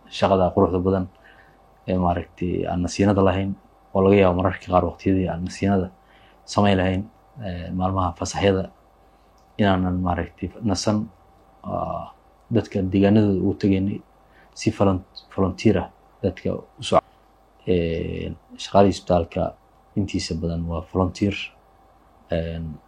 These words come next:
runtii, een, waa dareemi kartaan shaqaale si volunteer ah, een, ku shaqeynaya. Wax badan oo waajibaad lama saari karo. Een, mar walbana shaqada quality-geeda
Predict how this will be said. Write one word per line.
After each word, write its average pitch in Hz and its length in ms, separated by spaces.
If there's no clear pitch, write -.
runtii, 90 500
een, 82 560
waa 92 140
dareemi 95 320
kartaan 87 400
shaqaale 92 440
si - 240
volunteer 92 520
ah, - 80
een, 82 360
ku 107 100
shaqeynaya. 90 600
Wax 92 220
badan 90 180
oo 87 60
waajibaad 85 400
lama 90 180
saari 90 280
karo. - 260
Een, 80 580
mar 113 140
walbana 92 420
shaqada 98 360
quality-geeda 92 720